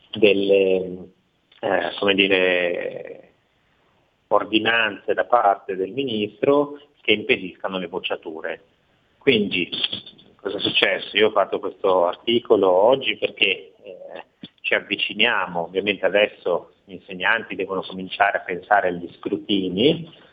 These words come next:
gli scrutini finali, quindi decidere adesso se promuovere o meno, eh, i ragazzi. E l'anno scorso cosa successe? L'anno scorso successe che il ministro Azzolina fece una circolare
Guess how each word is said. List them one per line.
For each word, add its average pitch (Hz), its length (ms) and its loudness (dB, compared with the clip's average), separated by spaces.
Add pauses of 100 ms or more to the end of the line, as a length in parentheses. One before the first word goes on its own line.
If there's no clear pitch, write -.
(180)
gli 95 180 -14
scrutini 101 400 -2
finali, 98 480 0
quindi 92 220 -6
decidere 92 600 0
adesso 98 400 2
se 101 220 -4
promuovere 92 600 -2
o 87 60 2
meno, 90 500 -4 (400)
eh, 85 380 -2
i 85 80 0
ragazzi. 95 880 0 (240)
E 107 480 4 (520)
l'anno 127 240 2
scorso 113 420 2
cosa 101 180 -2
successe? 98 600 -4
L'anno 92 240 -2
scorso 110 380 0
successe 104 580 0
che - 140 4
il 101 80 2
ministro 98 340 -2
Azzolina 117 720 2 (320)
fece 135 300 0
una 95 120 -6
circolare 127 1040 2